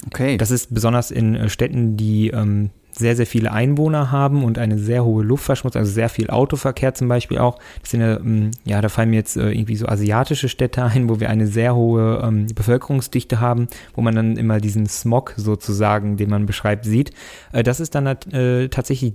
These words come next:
Speaker 2: Dunstglocke, die, äh, vom Feinstaub gebildet wird.
Speaker 1: Das ist ja interessant, okay. Ähm,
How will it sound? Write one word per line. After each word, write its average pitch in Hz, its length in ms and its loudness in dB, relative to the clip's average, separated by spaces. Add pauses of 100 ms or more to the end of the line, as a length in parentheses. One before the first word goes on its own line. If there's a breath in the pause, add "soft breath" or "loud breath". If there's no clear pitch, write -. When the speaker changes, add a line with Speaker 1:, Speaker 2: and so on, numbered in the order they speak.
Speaker 2:
Dunstglocke, 139 800 0
die, 120 380 0
äh, 120 220 0
vom 123 220 -4
Feinstaub 175 440 -2
gebildet 98 380 -2
wird. 101 200 -4 (1300 soft breath)
Speaker 1:
Das - 140 -10
ist - 60 -6
ja 147 160 2
interessant, 170 640 -2
okay. 98 380 -2 (240)
Ähm, 104 400 2